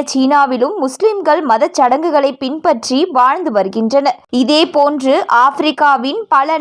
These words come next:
நாடுகளில் இஸ்லாம் பரவி உள்ளது. இருப்பினும் உலகில் சில நாடுகளில் முஸ்லிம்கள் ஒருவர் கூட இல்லாத நிலையும் காணப்படுகிறது. உலகில் வடகொரியா நாடுதான்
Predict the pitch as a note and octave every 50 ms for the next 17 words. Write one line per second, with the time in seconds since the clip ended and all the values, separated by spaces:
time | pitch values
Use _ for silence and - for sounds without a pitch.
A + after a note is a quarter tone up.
0 | C#4 C4 B3 C4 C4+ C#4+ D4+ D4 C#4+ B3+ D4+ D#4+ - - C4 C4+ - - F#4 F#4
1 | E4 D4 B3+ A3+ G#3+ F#3+ G3 G3 G#3 G#3+ G#3 G#3 A3 B3 C4+ C#4 C4 - - -
2 | _ B3+ C4+ D#4+ F#4 A4 G#4+ F#4+ F#4+ E4 G#4+ G#4+ A4 - - C4+ C#4+ D4+ D#4 D4
3 | D#4+ E4 F#4 F#4 E4 - D#4+ D#4 E4+ A4 G#4 F4+ D4 B3+ C4 C#4 D4+ D#4+ D4+ D4+
4 | D4 D4+ E4+ G4+ F4 B3 C4 B3+ - D#4 E4+ F4 D#4+ D4+ B3+ C#4 C#4+ F#4 - -
5 | - A#3+ - - A4+ C5 C5 A#4 - - D#4 D#4 D4+ D#4 D#4+ B3 A#3 C4+ D#4 F4+
6 | A4+ G#4 F#4+ E4 C4 B3 A#3 A#3+ A3+ G#3+ G#3+ B3+ F#4 - - C4+ A3 G#3 G3+ G3+
7 | - G3+ G3+ G3+ B3 B3 C4 B3 C4+ B3+ - _ _ _ - D#4+ F#4 G4+ A4+ B4+
8 | B4+ G#4 A#4+ A4 G#4+ F4+ D#4 D#4+ E4+ G4 G#4 A4 A4 G#4 G4 G4+ F#4+ F4+ D4 B3+
9 | A#3+ B3 C4+ C#4+ B3+ C#4 - D4 G4+